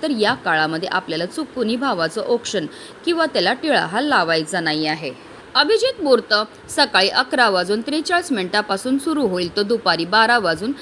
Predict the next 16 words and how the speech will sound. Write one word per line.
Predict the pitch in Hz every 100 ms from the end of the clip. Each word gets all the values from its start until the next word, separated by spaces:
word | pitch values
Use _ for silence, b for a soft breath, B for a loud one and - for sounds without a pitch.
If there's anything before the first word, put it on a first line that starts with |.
| B B B - - - -
अठ्ठावीस | 302 - 403 440
मिनिटापर्यंत | 277 190 196 208 170 170 175 -
असेल. | - 185 165 156
तसेच | 220 226 190
विजय | 240 240 240
मुहूर्त | 240 185 160 185
हा | 208
दुपारी | 180 170 175 165 -
एक | 220 226
वाजून | 160 147 175 214 B B B - - - - - - -
सत्तावन्न | - - 359 370
मिनिटाने | 247 185 185 180
सुरू | 196 302 294
होईल, | 196 170 160
तो | 190
दुपारी | 190 226 175 147